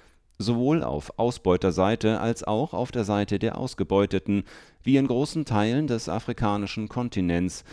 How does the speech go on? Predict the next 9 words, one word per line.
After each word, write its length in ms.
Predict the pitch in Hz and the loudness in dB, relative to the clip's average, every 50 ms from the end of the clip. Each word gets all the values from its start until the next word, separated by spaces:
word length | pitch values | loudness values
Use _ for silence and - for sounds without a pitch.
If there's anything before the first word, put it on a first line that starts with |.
| - - - - | -20 -20 -8 0
der 160 | - 110 120 | 4 4 4
sich 300 | 120 131 147 147 - - | 4 2 -2 -6 -8 -10
mit 240 | - - - - - | -14 -14 -14 -16 -10
größerem 500 | - - 107 117 117 - 107 - 95 92 | -4 0 0 0 0 0 0 0 0 0
Selbstbewusstsein 1040 | 80 104 110 120 - - - 104 92 85 98 95 - - - 101 104 110 120 123 123 | 2 2 2 0 0 -2 -2 -2 0 0 0 -2 -4 -4 -2 0 0 2 0 0 0
seinen 360 | 95 98 92 98 107 107 104 | 0 0 0 0 0 0 0
Herausforderungen 1040 | 104 95 90 - 104 113 110 - - - 95 90 87 90 85 73 80 82 85 92 113 | 0 0 0 0 -2 -2 -4 -6 -8 -4 -2 0 0 0 0 0 0 -2 -2 -2 -2
stellen 420 | 127 - - 113 95 78 69 69 73 | -4 -4 -2 -2 0 0 0 -2 -4
sollte. 520 | - 71 67 65 65 - 67 50 50 - | -6 -6 -6 -6 -6 -8 -12 -12 -14 -16